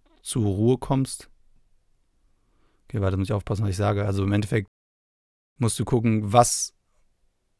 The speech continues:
muss da passieren, und zwar, du sollst zur Ruhe kommen und dementsprechend musst du irgendwie einen Ort schaffen, an dem diese Atmosphäre entsteht.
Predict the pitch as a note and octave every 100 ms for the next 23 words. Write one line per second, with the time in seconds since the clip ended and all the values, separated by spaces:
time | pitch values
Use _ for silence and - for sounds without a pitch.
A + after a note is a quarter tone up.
0 | _ _ C3+ A#2+ - A2 A#2 - C#3 C3+
1 | C#3 C3 A2 A2 A2 A2 A2+ - _ _
2 | _ _ _ _ - G#2+ G#2+ G#2+ - G#2+
3 | G2+ A#2+ B2 C#3 C3+ C#3 - _ _ _
4 | _ _ _ _ _ _ _ - A#2+ G2+
5 | A2+ A2+ - A#2+ A#2 A2 A2 - A#2+ A2+
6 | G#2 A2 A#2 A#2+ - B2 - B2 A#2 B2
7 | G#2+ G2+ A2 A2 G#2+ G2+ - G#2+ G#2+ G#2+
8 | G#2+ - A#2 G#2+ G#2 - - B2 A#2+